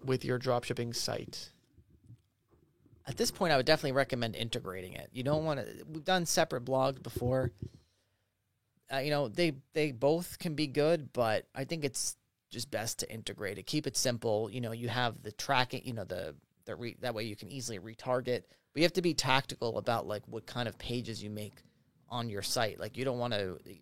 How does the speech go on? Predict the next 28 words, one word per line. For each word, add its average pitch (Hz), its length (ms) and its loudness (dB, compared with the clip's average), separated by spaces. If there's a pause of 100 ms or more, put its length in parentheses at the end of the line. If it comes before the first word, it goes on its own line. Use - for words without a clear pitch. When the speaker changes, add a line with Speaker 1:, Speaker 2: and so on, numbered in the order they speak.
Speaker 2:
you 117 120 -14
know, 92 140 -12
say 135 260 4
you're 123 120 2
selling, 117 600 0 (1700)
say - 200 4
you're 151 80 6
selling 131 400 2
mattresses 120 500 4
or 110 80 -2
something. 110 500 -4 (840)
Um, 107 400 -8 (1000)
it, - 220 -8
it 139 60 -4
can 143 120 -2
be 131 160 -2
easy 139 200 -2
to 123 100 -2
fall 127 300 0
into 120 120 -4
the 107 120 -4
trap 120 340 2
of 107 80 -8
making 113 320 -6
content 113 480 -6
that's 107 180 -2
not 107 280 -8 (240)
super 120 800 -2